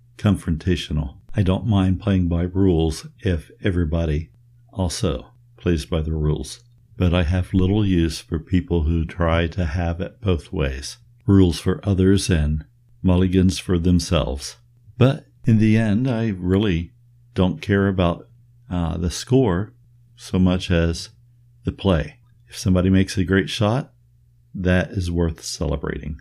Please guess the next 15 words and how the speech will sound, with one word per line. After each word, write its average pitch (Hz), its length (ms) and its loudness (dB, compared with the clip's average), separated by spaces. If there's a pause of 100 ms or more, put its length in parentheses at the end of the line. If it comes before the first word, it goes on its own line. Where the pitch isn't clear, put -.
(140)
On 95 120 4
the 85 160 2
other 87 200 4
hand, 101 360 2
if 92 260 -2 (300)
someone 90 420 2
makes 87 340 -2 (380)
a 87 100 -2
terrible 87 640 -2
mistake, 85 720 -2 (640)
it's 104 240 -4
worth 92 380 2 (540)
laughing 90 400 0
about, 80 460 0 (200)
and 123 380 -2